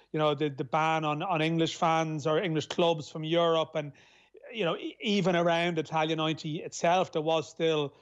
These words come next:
crowd trouble. You know, Euro eighty-eight, there was crowd trouble. Like, you, you look through the archives, and a, a lot of the front pages around that time are still, were still almost dominated or, or largely influenced by that,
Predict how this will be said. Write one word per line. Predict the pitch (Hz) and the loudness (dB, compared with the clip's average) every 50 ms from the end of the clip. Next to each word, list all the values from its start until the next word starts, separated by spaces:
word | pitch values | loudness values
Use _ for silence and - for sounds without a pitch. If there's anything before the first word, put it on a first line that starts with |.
| _ _ _ _ | _ _ _ _
crowd | - 165 160 165 170 160 | -2 0 2 2 0 -2
trouble. | - - 175 160 147 151 143 139 | -2 -2 -2 0 0 0 -2 0
You | 143 156 | 0 0
know, | 156 147 | 0 2
Euro | 151 165 170 170 165 160 160 | 2 4 4 4 4 2 2
eighty-eight, | 160 180 202 175 170 170 175 165 139 - - | 0 -2 -2 0 0 0 0 -2 -4 -6 -4
there | - 160 | -4 -2
was | 151 156 165 170 160 - | 0 2 2 2 0 -2
crowd | - - 160 160 175 175 | -4 -2 -2 0 0 -2
trouble. | - - 175 156 143 143 143 | -2 -2 -2 -2 -2 -2 -2
Like, | 143 147 143 139 - | -2 -4 -4 -2 -2
you, | 156 151 147 - - - - - - | -2 -2 -2 -6 -10 -20 -12 -4 0
you | 165 170 | 2 2
look | 175 170 - | 2 2 0
through | - 175 | 0 0
the | 160 165 165 | 2 4 4
archives, | 160 170 175 - - 165 160 156 151 147 135 139 | 4 2 0 -2 -2 0 0 0 0 -2 -4 -6
and | 156 147 143 135 - _ _ _ _ - | -6 -6 -8 -10 -14 _ _ _ _ -12
a, | - 196 180 - 185 | -10 -8 -6 -2 0
a | 165 | 2
lot | 165 175 185 175 | 2 2 2 0
of | 151 - | -4 -2
the | |
front | - 185 180 185 - | 0 0 0 0 0
pages | - 175 175 175 143 156 143 | -2 0 0 0 -2 -4 -2
around | 151 151 160 165 165 160 | 0 0 0 0 2 2
that | 160 156 151 - | 0 0 -2 -2
time | - 170 165 160 151 | -2 -2 -2 -2 -2
are | 151 139 | -4 -6
still, | - - - 175 170 170 170 165 151 139 - - _ _ _ _ _ - - 110 110 120 123 | -6 -4 -2 0 2 2 2 2 0 -2 -4 -12 _ _ _ _ _ -20 -18 -18 -16 -14 -8
were | 127 156 151 | -6 -6 -4
still | - - 202 190 185 175 180 | -2 0 0 2 2 2 2
almost | 175 175 185 170 165 160 151 - - | 2 2 0 0 0 -2 -2 -4 -2
dominated | 180 180 190 185 170 175 170 165 147 147 151 | -2 -2 -2 -2 -2 -2 -2 -2 -2 -2 -2
or, | 156 151 175 | -2 -2 0
or | 196 175 160 | 0 0 2
largely | 160 165 165 165 170 175 170 135 143 160 160 160 | 2 4 4 4 4 2 0 -2 -6 -6 -4 -2
influenced | 160 175 170 - - 175 160 156 147 - - - | -2 -4 -4 -4 -2 0 0 0 -2 -4 -4 -2
by | 156 151 | -2 0
that, | 143 135 151 147 143 131 - | 2 2 2 2 0 -2 -4